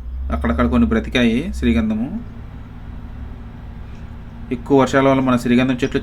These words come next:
చాలా వరకు డ్యామేజ్ అయి ఉన్నాయండి, కొన్ని బ్రతికాయి అంతే.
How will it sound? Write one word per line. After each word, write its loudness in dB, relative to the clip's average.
చాలా 8
వరకు 2
డ్యామేజ్ 4
అయి 6
ఉన్నాయండి, 2
కొన్ని 2
బ్రతికాయి 2
అంతే. 0